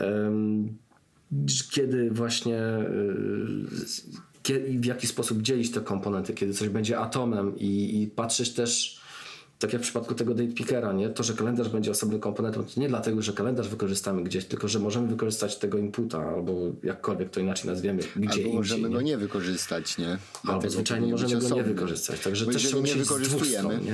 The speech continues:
Speaker 1: nie?
Speaker 2: to nie powinno go nigdzie być, prawda? Po co nam, po co nam ładować kod,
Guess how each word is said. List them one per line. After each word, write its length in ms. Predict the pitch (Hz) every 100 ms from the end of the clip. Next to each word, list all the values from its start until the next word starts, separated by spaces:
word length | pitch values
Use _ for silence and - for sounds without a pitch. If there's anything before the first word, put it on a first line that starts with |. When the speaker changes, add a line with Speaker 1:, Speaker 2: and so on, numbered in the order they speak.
| 127
Speaker 1:
nie? 120 | -
Speaker 2:
to 120 | 160
nie 140 | 151 131
powinno 420 | 139 117 117 117
go 120 | 113
nigdzie 300 | 117 107 127
być, 280 | 127 123 -
prawda? 400 | - 80 87 101
Po 140 | 113 110
co 160 | 107
nam, 280 | 98 92 90 - - - - -
po 100 | 104
co 140 | 117
nam 180 | 101 95
ładować 460 | 98 101 95 95 -
kod, 400 | 110 87 90